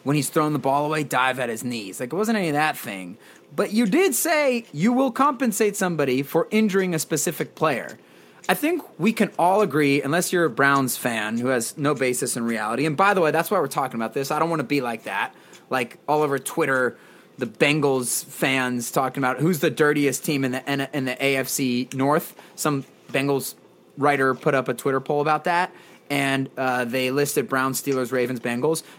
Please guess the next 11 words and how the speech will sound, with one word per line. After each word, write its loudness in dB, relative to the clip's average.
Ninety-six 0
percent 0
said 2
Steelers, 2
which 2
to 0
me 0
tickled 2
my 0
heart, 0
'cause 0